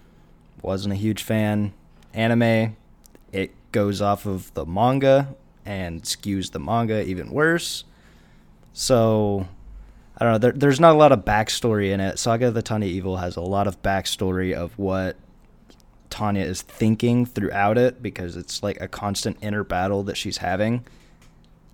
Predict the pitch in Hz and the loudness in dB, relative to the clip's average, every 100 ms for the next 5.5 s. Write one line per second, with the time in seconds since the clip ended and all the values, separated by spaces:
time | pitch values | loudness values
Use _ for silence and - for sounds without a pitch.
0 | - 110 123 131 120 - 110 - _ - | -6 2 4 4 4 0 -2 -4 _ -4
1 | 131 113 92 87 80 - - 95 90 80 | 0 2 0 -4 -6 -8 -10 -8 -6 -6
2 | 90 104 107 107 - - 104 104 90 82 | -2 0 0 0 -4 -8 -2 -2 -2 -4
3 | 67 58 57 - - - - 78 - - | -8 -10 -14 -18 -14 -10 -8 -8 -10 -10
4 | 90 - - 113 101 87 80 98 95 98 | -12 -12 -6 -6 -4 -6 -6 -4 0 0
5 | - - 95 90 87 | -2 -6 -6 -6 -10